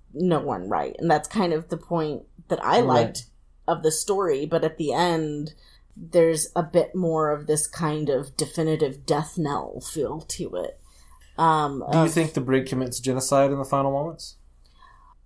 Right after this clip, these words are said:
Speaker 1: No. I think the Doctor thinks he does, which, um, seems kind of pointless to me, to make the Doctor think the Brig just committed genocide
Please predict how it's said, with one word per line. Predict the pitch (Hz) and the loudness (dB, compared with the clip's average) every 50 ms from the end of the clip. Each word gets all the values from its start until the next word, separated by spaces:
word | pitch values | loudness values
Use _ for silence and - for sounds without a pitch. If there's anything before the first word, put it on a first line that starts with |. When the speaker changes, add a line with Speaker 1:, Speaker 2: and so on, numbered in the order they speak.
| _ - | _ -2
Speaker 1:
No. | - 233 233 214 180 139 120 131 170 226 220 - - _ _ _ _ _ _ - | 4 6 6 6 6 6 2 0 0 -2 -4 -8 -14 _ _ _ _ _ _ 2
I | 175 196 | 2 4
think | 226 - 214 202 208 | 4 2 0 0 2
the | 208 190 | 0 2
Doctor | - - - - - - 269 269 | 2 2 0 0 -2 -4 -4 -2
thinks | 262 196 170 175 - | 0 0 0 0 0
he | 190 180 | -2 -2
does, | - - 82 92 110 135 208 196 - - | 0 0 0 2 2 2 2 0 -2 -2
which, | 214 190 190 - - - - - - - - - - - - | 0 0 0 0 0 -2 -4 -4 -4 -4 -6 -8 -8 -6 -2
um, | 180 170 156 151 147 135 127 131 131 101 67 64 - 147 - - - - - - - - - - | 0 2 2 2 2 0 -2 -4 -6 -8 -8 -10 -12 -12 -14 -16 -20 -20 -20 -20 -20 -20 -10 -6
seems | - - - 202 151 170 165 - | -4 -2 0 0 0 0 0 -2
kind | - - 190 175 170 147 | -2 0 0 2 4 4
of | 151 139 104 - - - - - - - _ - - _ _ _ _ | 4 4 2 0 -2 -8 -10 -12 -18 -20 _ -20 -20 _ _ _ _
pointless | - - - 185 170 175 147 90 131 214 233 277 262 - - | -14 -6 -2 0 2 2 0 0 2 2 2 4 2 2 0
to | - - 285 | 0 -2 -4
me, | 262 269 285 294 320 320 339 349 349 339 - - _ _ _ _ _ _ _ - | -4 -4 -4 -2 -2 -2 0 0 -2 -2 -6 -12 _ _ _ _ _ _ _ -8
to | - 226 | -6 -2
make | 196 190 190 190 - | 0 0 0 0 0
the | 208 196 | -2 0
Doctor | 185 170 160 175 - - 196 202 | 2 2 2 0 -2 -6 -8 -6
think | - 202 185 185 185 | -6 -6 -6 -6 -8
the | 185 | -6
Brig | 175 175 175 180 190 180 - | -2 0 0 0 0 -4 -8
just | - 180 175 - - - | -6 -4 -4 -4 -6 -6
committed | - 202 190 175 180 175 170 | -6 -4 -4 -2 -4 -4 -4
genocide | - 175 165 175 180 - 214 196 196 208 202 190 - | -4 -4 -2 -2 -4 -2 -2 0 0 0 -2 -4 -6